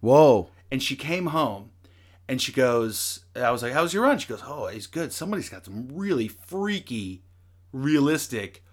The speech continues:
Speaker 2: Halloween <laughs> props
Speaker 1: Yikes.
Speaker 2: on their patio."
Speaker 1: Did you
Speaker 2: And
Speaker 1: check
Speaker 2: it's
Speaker 1: it
Speaker 2: like,
Speaker 1: out?
Speaker 2: it's like facing the street. I didn't check it out 'cause I've seen people do that, but, you know, so
Speaker 1: Right. Well,
Speaker 2: I was,
Speaker 1: people, right. People
Speaker 2: you know,
Speaker 1: do the
Speaker 2: so I was like,
Speaker 1: realistic
Speaker 2: "Oh,
Speaker 1: stuff.
Speaker 2: somebody, ma-, you know, somebody got a, like, a lifelike mannequin or whatever." Three days later,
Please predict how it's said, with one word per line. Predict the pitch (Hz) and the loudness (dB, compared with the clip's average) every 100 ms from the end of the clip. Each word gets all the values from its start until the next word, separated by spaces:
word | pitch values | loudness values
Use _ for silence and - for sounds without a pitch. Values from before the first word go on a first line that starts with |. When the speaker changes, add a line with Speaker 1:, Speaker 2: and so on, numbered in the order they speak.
| - - - - | -20 -20 -18 0
Speaker 2:
Halloween | 165 165 147 147 156 139 | 2 4 2 0 2 2
<laughs> | 110 | 2
props | 151 143 147 - - - - _ - | 4 6 6 4 -2 -2 -8 _ -8
Speaker 1:
Yikes. | 107 113 95 87 - - - | 0 2 2 0 -4 -6 2
Speaker 2:
on | 151 165 | 4 6
their | 156 | 4
patio." | - 160 165 139 | 2 4 4 4
Speaker 1:
Did | 120 | 0
you | |
Speaker 2:
And | 123 | 2
Speaker 1:
check | 151 | 4
Speaker 2:
it's | 170 | 6
Speaker 1:
it | |
Speaker 2:
like, | 131 | 8
Speaker 1:
out? | 165 | 8
Speaker 2:
it's | 165 | 6
like | - | 2
facing | 165 151 131 | -2 -2 -4
the | |
street. | 113 151 127 - | -4 -6 -6 -2
I | 151 | -2
didn't | 240 262 | 0 -2
check | 196 175 | -4 -2
it | 160 | 2
out | 147 98 - - - | 2 0 -10 -20 -8
'cause | 185 | 2
I've | 208 - | 2 2
seen | - 175 156 | -2 -2 -2
people | 160 127 | -4 -6
do | 117 123 | -4 -2
that, | 113 | -4
but, | 110 | -6
you | 139 | -6
know, | 104 92 | -6 -6
so | 117 | 2
Speaker 1:
Right. | 160 131 120 | 6 8 6
Well, | 170 170 | 2 2
Speaker 2:
I | |
was, | 208 | 2
Speaker 1:
people, | 185 | 0
right. | 151 143 82 | 2 2 0
People | 147 147 | -4 -2
Speaker 2:
you | 127 | 0
know, | 127 | 2
Speaker 1:
do | |
the | 113 | 2
Speaker 2:
so | |
I | |
was | 139 | 2
like, | - | 2
Speaker 1:
realistic | 185 180 | 6 6
Speaker 2:
"Oh, | 170 | 6
Speaker 1:
stuff. | 175 | 2
Speaker 2:
somebody, | 175 170 156 | -2 0 -2
ma-, | 165 | -4
you | 160 135 | -4 -4
know, | 104 | -4
somebody | - 131 120 | -4 -4 -2
got | 117 110 | 0 -2
a, | 104 | -2
like, | 104 | -6
a | 107 101 | -6 -8
lifelike | 110 110 113 110 98 | -4 -2 -2 -6 -6
mannequin | 104 113 117 110 | -8 -8 -8 -8
or | |
whatever." | 104 101 104 101 - - _ _ _ _ | -4 -2 -2 -4 -8 -20 _ _ _ _
Three | 151 170 | -4 0
days | 160 139 | 0 0
later, | 147 160 127 101 | 0 0 -2 -6